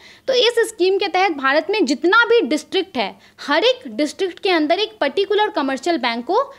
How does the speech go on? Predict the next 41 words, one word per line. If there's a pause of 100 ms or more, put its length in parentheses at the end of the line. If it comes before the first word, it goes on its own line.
(100)
लीड
बैंक
के
तौर
पे
चुना
जाता
है। (240)
और
वो
करता
क्या
है, (280)
तो
वो
उस
बैंक
के
अं-,
अ,
वो
उस
जिला
के
अंदर (280)
लीडर
के
तौर
पे
काम
करता
है। (360)
उस (140)
डिस्ट्रिक्ट
के
अंदर
जो
दूसरा
क्रेडिट
इंस्टीट्यूशन
है,